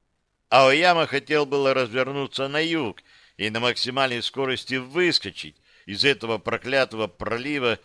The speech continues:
чтобы обойти остров, развернуть свои корабли широкой цепью и прочесать воды вокруг. Над горизонтом на востоке уже показался узкий серп луны —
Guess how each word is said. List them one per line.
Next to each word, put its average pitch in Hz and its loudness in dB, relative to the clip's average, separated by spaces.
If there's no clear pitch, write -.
чтобы 110 -2
обойти 127 0
остров, 131 0
развернуть 127 -2
свои 127 -2
корабли 123 -2
широкой 120 -2
цепью 107 -4
и 98 -10
прочесать 113 -4
воды 139 -4
вокруг. 156 -6
Над 101 0
горизонтом 131 -2
на 123 -2
востоке 123 -4
уже 156 0
показался 143 -2
узкий 131 -8
серп 117 -2
луны — 101 -8